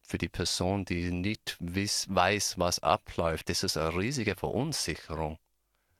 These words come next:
Eigentlich dachte ich, wir waren da und da und dass du mit mir warst und dann habe ich erfahren, dass du in S-M-S-Kontakt da warst mit jemand anderen. Eigentlich warst du bei ihr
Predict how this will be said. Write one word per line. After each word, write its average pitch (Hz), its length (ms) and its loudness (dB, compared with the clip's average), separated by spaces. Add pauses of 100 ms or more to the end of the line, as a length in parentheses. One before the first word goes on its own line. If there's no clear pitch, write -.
(160)
Eigentlich 104 460 2
dachte 98 360 2
ich, 92 320 0
wir 87 180 0
waren 87 320 4
da 90 240 4
und 85 160 -2
da 90 200 4
und 87 120 0
dass 85 120 -4
du 90 80 -2
mit 90 200 -2
mir 87 260 0
warst 110 320 0
und 85 140 -2
dann 90 160 0
habe 90 160 0
ich - 280 -8
erfahren, 92 440 0
dass 90 240 -2
du 90 300 0 (580)
in 90 140 -2
S-M-S-Kontakt 87 1120 -2
da 82 180 -2
warst 85 240 0
mit 85 140 -4
jemand 82 280 -2
anderen. 92 420 -2
Eigentlich 92 400 -2
warst 82 240 -2
du 80 60 -8
bei 78 180 0
ihr 95 420 -2